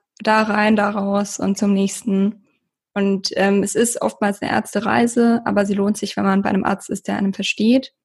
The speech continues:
Und im Grunde ist es auch egal, was es für ein Arzt ist, der muss einem nur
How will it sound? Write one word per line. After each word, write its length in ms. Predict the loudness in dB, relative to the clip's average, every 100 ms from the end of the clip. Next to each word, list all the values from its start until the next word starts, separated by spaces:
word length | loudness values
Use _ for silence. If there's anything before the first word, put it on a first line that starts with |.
| _ _ _
Und 120 | -4 0
im 140 | -2
Grunde 680 | 0 4 6 4 2 -2 -6 _ _ _ _
ist 160 | -10 -8
es 80 | -6
auch 120 | -4
egal, 280 | 0 0 2
was 160 | 0
es 100 | -4 -2
für 80 |
ein 80 | 0
Arzt 400 | 2 -2 -2 -4
ist, 360 | -2 -2 -4 -2
der 80 | 0
muss 260 | 0 -2
einem 220 | -2 0
nur 300 | 0 0 -2